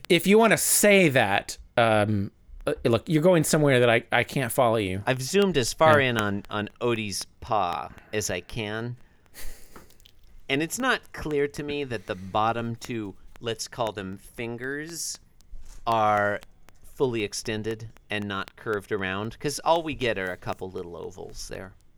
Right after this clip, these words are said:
Speaker 2: It's really hard to tell. But
Speaker 1: I mean, it's a shitty, it's a shitty drawing is what it sounds like you're trying to say.
Speaker 2: I mean, I wasn't trying to say that, but it is a shitty drawing. That's true.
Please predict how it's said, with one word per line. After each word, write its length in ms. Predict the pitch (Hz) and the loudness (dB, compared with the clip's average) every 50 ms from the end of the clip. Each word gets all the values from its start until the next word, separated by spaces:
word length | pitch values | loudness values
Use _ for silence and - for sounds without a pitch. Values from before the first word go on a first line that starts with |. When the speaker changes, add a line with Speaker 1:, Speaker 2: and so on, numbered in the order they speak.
| _ _ - | _ _ -12
Speaker 2:
It's 180 | - 117 - | -12 -10 -8
really 320 | - 123 131 120 107 98 90 | -4 -2 0 0 0 0 -2
hard 240 | 90 90 90 87 87 | -4 -6 -8 -10 -12
to 60 | - | -16
tell. 300 | - - 95 - - - - _ _ _ _ _ _ _ - - - _ - | -14 -14 -14 -14 -14 -16 -20 _ _ _ _ _ _ _ -20 -20 -20 _ 0
But 180 | - 139 147 - | 0 0 2 2
Speaker 1:
I 40 | - | 2
mean, 60 | 147 147 | 2 2
it's 100 | - - | 2 0
a 40 | 123 | 0
shitty, 380 | - - 190 151 143 160 - - | 2 4 4 4 4 2 0 -2
it's 160 | 135 - - | 0 2 2
a 40 | 151 | 2
shitty 280 | - - 190 160 135 | 4 4 4 4 4
drawing 380 | 120 143 139 127 123 117 104 98 | 4 4 6 6 4 4 2 0
is 120 | 104 - | 0 2
what 120 | 127 110 107 | 2 0 0
it 100 | 92 - | 0 -2
sounds 240 | - 104 104 95 | -2 -2 -2 -2
like 160 | - 101 92 - | -4 -4 -4 -4
you're 80 | 107 | -4
trying 240 | - - 120 113 101 | -2 0 0 0 -2
to 60 | 87 | -2
say. 240 | - - 104 90 90 | -4 -2 -2 -2 0
Speaker 2:
I 80 | 135 139 | 0 0
mean, 380 | 147 147 147 143 139 131 131 127 - - | 2 2 4 4 2 0 -2 -4 -4 -2
I 60 | 131 | 0
wasn't 340 | 139 160 165 135 120 101 - - - | 0 2 0 0 -2 -6 -10 -12 -6
trying 360 | - 160 185 226 214 160 107 | 0 0 2 2 2 0 -2
to 80 | 104 | -4
say 220 | 101 - 123 107 98 | -4 -4 -4 -4 -2
that, 340 | 90 92 92 98 101 110 104 | -2 -2 -4 -4 -6 -6 -8
but 180 | 113 104 - - - - | -10 -10 -10 -12 -14 -10
it 140 | - 120 107 | -8 -6 -4
is 320 | 113 107 90 82 82 - 87 | -4 -4 -6 -6 -8 -10 -8
a 40 | |
shitty 300 | 85 - - 104 - - | -8 -8 -10 -10 -10 -12
drawing. 380 | - - 85 67 53 50 - 92 - - - - | -10 -10 -10 -10 -10 -14 -16 -18 -18 -16 -10 -6
That's 220 | - 101 - - - | -2 0 0 0 -2
true. 240 | - - 104 - | -4 -8 -8 -8